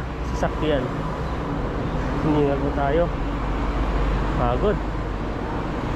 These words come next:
Pagod po sa ano, sa mainit kasi yung panahon. Sa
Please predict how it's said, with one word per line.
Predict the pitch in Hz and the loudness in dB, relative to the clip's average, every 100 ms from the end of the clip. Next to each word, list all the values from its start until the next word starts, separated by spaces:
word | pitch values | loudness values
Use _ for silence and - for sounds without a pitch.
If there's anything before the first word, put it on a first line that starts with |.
| - | 2
Pagod | 170 165 151 | 2 2 0
po | 233 165 | 0 0
sa | 202 185 190 | 2 2 2
ano, | 226 | 2
sa | 208 | 0
mainit | 190 165 180 185 | 0 0 0 0
kasi | 196 - 208 | -2 0 2
yung | 190 | 2
panahon. | 196 185 185 254 240 - - - - - - - - - - | 2 2 4 2 2 -2 -2 -2 -2 0 0 0 0 0 2
Sa | 170 170 170 175 | 2 2 2 0